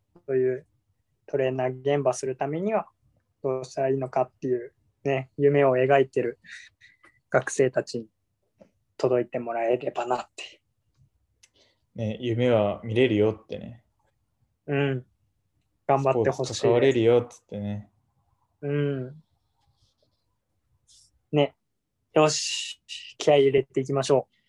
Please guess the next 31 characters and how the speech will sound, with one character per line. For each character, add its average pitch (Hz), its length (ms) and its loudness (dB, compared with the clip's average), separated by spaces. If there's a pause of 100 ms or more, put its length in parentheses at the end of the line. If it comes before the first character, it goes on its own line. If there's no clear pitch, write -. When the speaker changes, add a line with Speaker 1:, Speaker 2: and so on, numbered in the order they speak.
(220)
Speaker 2:
そ - 160 -14
の 104 100 -2
た 104 120 -2
め 101 120 0
に 95 100 -4
ね、 92 140 -8
話 98 300 -12
し 101 100 -12
ま 101 80 -10
し 104 80 -14
ょ 98 240 -10 (800)
Speaker 1:
う。 143 40 0
は 131 80 0
い。 - 80 -16 (1120)
で、 139 320 -2
じ 147 120 4
ゃ 170 60 8
あ、 - 120 -2 (480)
ま 214 160 2
ず、 208 440 6
あ 143 200 0
の、 131 380 -2 (240)
じ 143 80 2
ゃ - 20 0
あ 139 60 -14
プ - 140 -2
ロ 208 120 4
ス - 160 -12
ポ 262 160 0
ー - 80 2
ツ、 - 260 -10